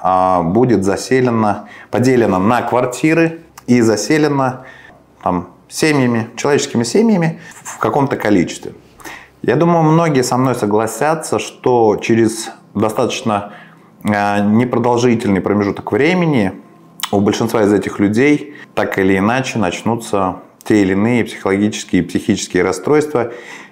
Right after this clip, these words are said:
и отклонения. Почему? Казалось бы, в этом месте не присутствует ни одного ду-, душевного больного. То есть их, допустим, куда-то в другое место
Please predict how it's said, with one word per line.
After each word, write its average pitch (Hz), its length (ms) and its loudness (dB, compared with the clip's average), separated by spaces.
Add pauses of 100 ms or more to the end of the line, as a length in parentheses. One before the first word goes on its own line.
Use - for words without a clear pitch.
и - 80 0
отклонения. 98 720 -2 (120)
Почему? 101 460 -2 (200)
Казалось 90 500 0
бы, 76 240 -6 (280)
в 107 60 0
этом 113 240 0
месте 147 440 -2
не 110 280 2
присутствует 101 920 0 (380)
ни 95 140 2
одного 92 320 2
ду-, 87 180 2
душевного 85 460 -2
больного. 82 420 -6
То 76 80 -12
есть - 220 -16
их, 117 160 -4
допустим, 87 320 -4
куда-то 90 480 -4 (360)
в 90 140 -2
другое 98 380 2
место 87 580 -4